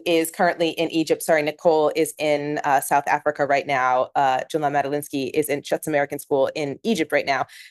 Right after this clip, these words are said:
And she talked about a couple of things. First thing being, when you move into a leadership position,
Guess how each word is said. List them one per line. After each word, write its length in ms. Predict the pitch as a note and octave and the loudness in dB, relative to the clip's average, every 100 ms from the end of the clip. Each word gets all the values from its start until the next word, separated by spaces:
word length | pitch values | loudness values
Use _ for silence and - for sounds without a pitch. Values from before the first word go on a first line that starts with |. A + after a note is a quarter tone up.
| - | 0
And 400 | F#3 E3+ E3 D#3+ - | 4 4 2 -2 -6
she 360 | - A#3 G#3+ | -6 -4 -4
talked 340 | - F#3+ F3+ F3+ | 0 0 0 0
about 560 | E3 D#3 D3+ D3+ D3+ - _ _ _ _ _ - | 2 4 4 4 0 -14 _ _ _ _ _ -20
a 160 | - | -10
couple 300 | F3 D#3+ C#3 | -6 -2 0
of 100 | C3+ - | -2 -4
things. 220 | A#2 - _ _ _ _ - - - _ _ _ - - | -14 -14 _ _ _ _ -16 -16 -16 _ _ _ -10 2
First 300 | A3 G#3+ - | 4 4 0
thing 260 | D#3 D3 | -2 -2
being, 380 | C3+ B2+ B2+ B3+ - _ _ - | -6 -6 -4 -6 -8 _ _ -2
when 180 | E3 G3 | 2 4
you 100 | A3 | 4
move 140 | G3+ | 2
into 260 | F#3 F3+ F#3 | 0 -2 0
a 40 | |
leadership 420 | E3 E3 E3 E3+ - | 0 0 0 -4 -4
position, 580 | D#3 D3+ D3+ D3+ A3 | 0 0 2 -2 -4